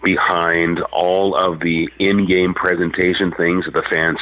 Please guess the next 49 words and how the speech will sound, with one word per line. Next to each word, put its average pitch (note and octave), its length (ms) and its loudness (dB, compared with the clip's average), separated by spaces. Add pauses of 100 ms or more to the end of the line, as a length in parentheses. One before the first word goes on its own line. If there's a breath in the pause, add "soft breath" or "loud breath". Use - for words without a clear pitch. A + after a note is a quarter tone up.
see G#2 160 2
at F#2+ 60 0
the E2+ 100 -2
games, F2+ 440 0
whether D2 320 0
it's D2+ 140 -4
the D#2 60 -4
Raptor, F2+ 600 0 (360 loud breath)
whether D#2 280 2
it's - 120 -4
a - 40 -4
contest, F2+ 720 0
whether D2+ 280 2
it's D2+ 140 -4
myself, F#2 640 0
whether D#2 220 2
it's D#2 220 0
the E2 80 -4
dance F2 400 -2
pack, E2+ 360 0
whether D#2 320 2
it's, D#2 160 -2 (840 loud breath)
you G2+ 100 2
know, F#2 180 2
Mark F#2 340 0
and F#2 140 0
Kat, F#2 380 0 (160)
uh, E2 220 2
up F2+ 180 0
in F2 80 2
the F2 80 2 (120)
stands E2 280 0
or E2+ 60 -2 (100)
something E2+ 220 0
like D#2+ 200 0
that. D#2+ 200 0
It F#2 120 0
is F2+ 100 0
a F#2 40 -2
well-oiled F2+ 520 2
machine, E2+ 340 0
and D#2 80 0
most F2 300 0
people F2 220 -2
do F2 200 0
not E2+ 240 0
have E2 180 -2 (240)
any G#2+ 340 2
idea D2 440 -2